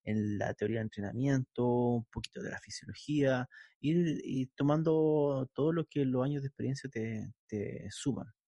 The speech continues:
Y dentro de eso, cuando terminé de decir, "Ya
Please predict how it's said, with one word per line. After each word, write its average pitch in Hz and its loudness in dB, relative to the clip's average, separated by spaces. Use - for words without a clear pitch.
Y 131 4
dentro 190 6
de 190 8
eso, 233 4
cuando 127 8
terminé 123 6
de 175 2
decir, 127 0
"Ya - 4